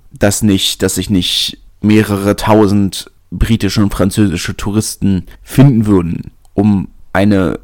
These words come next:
europäische Metropole besu-, zu besuchen, die noch dazu sehr, sehr gut angebunden ist. Und eine Partystadt letzten Endes, auch wenn sie natürlich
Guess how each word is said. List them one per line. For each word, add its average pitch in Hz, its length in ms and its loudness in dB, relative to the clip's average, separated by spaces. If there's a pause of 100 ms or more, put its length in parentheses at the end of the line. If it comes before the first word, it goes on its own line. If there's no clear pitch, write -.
(260)
europäische 110 580 2
Metropole 117 580 4
besu-, 113 360 2
zu - 120 -8
besuchen, 120 540 4
die 113 380 -2 (240)
noch 107 180 2
dazu 120 720 2
sehr, 110 300 4
sehr 110 160 4
gut 107 180 0
angebunden 110 640 2
ist. - 300 -14 (220)
Und 98 80 0
eine 101 80 2
Partystadt - 1040 0
letzten - 360 -4
Endes, 104 320 2
auch - 140 -2
wenn 92 100 0
sie 104 100 -6
natürlich 87 600 -4